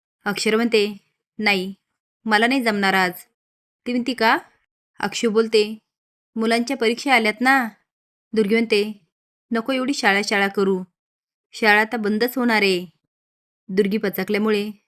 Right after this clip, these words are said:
भुवनेश्वरी रागाने बघायला लागते. अक्षरा शॉकून चारुहासकडे बघते. शाळा बंद करणार म्हटल्यावर चारुहासला खूप राग येतो. दुर्गेने सगळा सत्यानाश केल्यामुळे भुईचा चेहरा पडतो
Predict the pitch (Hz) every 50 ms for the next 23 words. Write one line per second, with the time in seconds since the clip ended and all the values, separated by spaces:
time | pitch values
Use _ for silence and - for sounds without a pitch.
0 | _ _ _ _ _ _ _ - 202 208 214 220 214 - 240 233 233 208 190 185
1 | 208 220 233 220 196 180 180 175 190 185 180 _ - 196 185 180 190 _ _ _
2 | _ _ _ _ _ _ _ _ _ _ - 196 165 - - 202 190 196 190 -
3 | 202 180 175 - 208 190 190 196 202 _ _ _ _ _ _ - 214 196 - -
4 | - - - 233 214 196 175 170 - - 180 175 170 160 _ _ _ _ _ _
5 | _ _ _ _ _ _ _ _ _ _ - - 220 196 202 214 208 202 196 202
6 | 196 196 202 185 190 196 190 202 208 214 214 220 214 202 190 196 208 - _ _
7 | _ _ _ _ _ _ _ _ - 208 196 196 202 202 - 226 220 - 262 233
8 | 226 202 185 180 180 175 165 185 175 170 185 - _ _ _ _ _ _ _ _
9 | _ _ _ _ - 202 190 208 190 190 214 220 220 - 220 196 208 220 220 -
10 | 196 - - 202 208 202 196 - - 196 190 190 190 208 214 214 202 196 214 220
11 | 214 _ _ _ _ - 220 220 226 220 240 233 226 208 185 190 185 185 185 185
12 | - 185 185